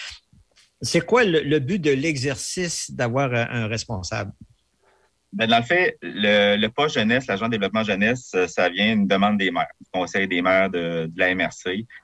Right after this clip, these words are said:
Speaker 2: Euh, c'est concernant le, le, le trou de service. Présentement, dans Portneuf, on a des structures pour les, les petites enfances, les zéro cinq ans. On a ensuite le, les politiques familiales, les municipalités, les, les P M F qui vont aller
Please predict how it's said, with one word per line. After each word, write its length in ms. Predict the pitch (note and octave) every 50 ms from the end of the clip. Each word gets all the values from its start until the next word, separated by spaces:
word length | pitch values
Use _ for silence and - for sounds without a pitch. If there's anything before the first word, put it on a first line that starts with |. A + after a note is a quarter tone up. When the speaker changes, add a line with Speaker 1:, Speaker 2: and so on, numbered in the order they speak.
| _ _ _ -
Speaker 2:
Euh, 320 | - F2+ F#2 F#2+ F#2 F#2 -
c'est 160 | - - - G#2
concernant 320 | - A2+ A#2 - D3+ C#3+ -
le, 120 | G3 F3 B2+
le, 160 | G2 G#2 A2+
le 160 | G#2 - G#2+
trou 160 | A#2+ - -
de 60 | E3
service. 460 | - - A2 G2 F#2 F#2 - - - _ _ _ _
Présentement, 420 | - C3 C#3+ C#3 C#3+ C3 B2+ D#3+ E3
dans 140 | D#3+ B2+ G#2
Portneuf, 440 | - A2 G2+ G2+ A2 A#2 B2 C3 C3 -
on 240 | A#2+ G#2 G2+ G#2 G#2
a 200 | G#2+ A2 A2 G#2+
des 100 | G#2 G2
structures 600 | - - - G2 - - - B2 A#2+ A#2+ B2 A#2+
pour 220 | - G#2 G2+ G2+ G2
les, 500 | F#2 F#2+ F#2+ F#2+ F#2+ F#2 F2+ F2+ F2 F2
les 160 | F2 F2+ F2+
petites 260 | F2 F#2+ G2 - -
enfances, 380 | G#2 F2+ E2 - F2 E2 - - -
les 100 | F2 F2
zéro 240 | E2+ F2 E2 F2+ F2+
cinq 320 | - - F2 E2 D#2+ -
ans. 80 | D#2+ - - _ _ _ _ _ -
On 220 | G2 G#2 G#2+ A2
a 260 | A#2 B2 B2 - -
ensuite 360 | G#2 - - - B2 A#2+ -
le, 180 | A2+ G2+ G2 G2
les 160 | G2 G2 G2
politiques 380 | F#2+ F#2+ G#2+ G#2 - - G#2 -
familiales, 360 | - G2+ G2+ G2+ G#2 G#2 G#2+
les 60 | G#2 G2+
municipalités, 640 | G2+ G2 - - - G2+ G2 G2 G2 - F#2+ -
les, 160 | D#2 F#2 F#2+ - - F#2+ F#2
les 140 | F#2 F#2+ F#2+
P 140 | - G2
M 200 | G2 F#2+ F#2+ F#2+ G2 D#2+ -
F 100 | - -
qui 60 | -
vont 220 | F#2+ F#2+ G2 F#2+ F#2
aller 200 | F#2+ F#2+ G2+